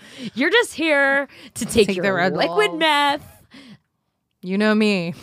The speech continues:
Speaker 1: <laughs> You know, back when I drank, I always, when I went to A A, which I hate 'cause it's like a cult, I would always tell them, I'd be like, "Guys, but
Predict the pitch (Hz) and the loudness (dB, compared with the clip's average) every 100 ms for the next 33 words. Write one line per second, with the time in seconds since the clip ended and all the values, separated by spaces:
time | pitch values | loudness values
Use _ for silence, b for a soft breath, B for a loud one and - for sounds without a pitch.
0 | - 269 - 247 202 - B B B 262 | -2 0 2 0 0 -2 B B B 0
1 | 285 277 254 - - 196 233 226 233 226 | 2 4 0 -4 -12 -2 2 2 2 -2
2 | 185 208 220 190 - 185 190 196 - - | 0 2 2 2 0 0 0 -2 -8 -8
3 | 196 185 202 196 175 156 165 151 156 156 | -4 0 0 -2 -4 -4 -6 -8 -10 -12
4 | - 165 156 175 156 - 160 156 160 151 | -14 -18 -10 -10 -8 -10 -12 -12 -12 -12
5 | - 170 151 b b b - 196 214 208 | -8 -8 -8 b b b -2 2 2 2
6 | - 208 208 190 175 202 202 240 247 226 | 0 0 2 0 0 -2 -2 0 0 0
7 | 196 - 196 208 | -4 -10 -2 -2